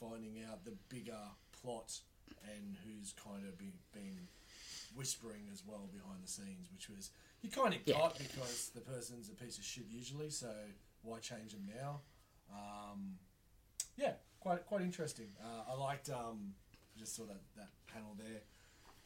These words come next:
Speaker 1: Uh, Ivy talking about, We'll give you all the wood to
Speaker 2: Mm.
Speaker 1: burn because keeping the white Martians out is, like, give you all the wood from the forest that you need, but if anyone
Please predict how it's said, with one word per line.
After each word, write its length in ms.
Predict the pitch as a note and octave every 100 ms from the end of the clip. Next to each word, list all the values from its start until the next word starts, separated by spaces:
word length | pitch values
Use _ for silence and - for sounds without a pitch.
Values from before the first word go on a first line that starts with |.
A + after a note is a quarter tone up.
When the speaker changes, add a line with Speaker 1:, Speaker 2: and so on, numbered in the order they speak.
| A#2 A#2+
Speaker 1:
Uh, 300 | A#2 A2+ B2+
Ivy 440 | C3+ C3 C3+ C3+ C3
talking 320 | - C#3 C3 C3
about, 460 | A#2+ B2+ B2+ - - - -
We'll 100 | B2
give 120 | C3
you 120 | C3+
all 60 | C#3
the 100 | C3
wood 240 | B2 C3+
to 60 | C#3
Speaker 2:
Mm. 160 | D#3+ A#2
Speaker 1:
burn 320 | B2+ C3 B2+
because 400 | A#2+ A#2 A2+ - G#2+ G#2+
keeping 180 | B2 G2+
the 60 | A2
white 260 | A2 G#2+
Martians 460 | A#2 A2+ - A#2 G#2+
out 200 | A#2 G#2 G#2+
is, 120 | G2+ F#2+ F#2 F2+
like, 160 | G#2+ G2 - - - - -
give 100 | A#2+
you 60 | B2
all 200 | D3 F3+
the 60 | F3
wood 400 | D#3+ D#3+ D#3+ D#3 C3+
from 180 | D3 C#3
the 260 | C3+ C3+ B2
forest 360 | - C#3 C#3 -
that 100 | A#2+
you 100 | B2
need, 300 | A#2+ B2 A#2+ G#2
but 100 | A2+
if 140 | A2+ - - - -
anyone 420 | C#3+ D#3 D3+ D3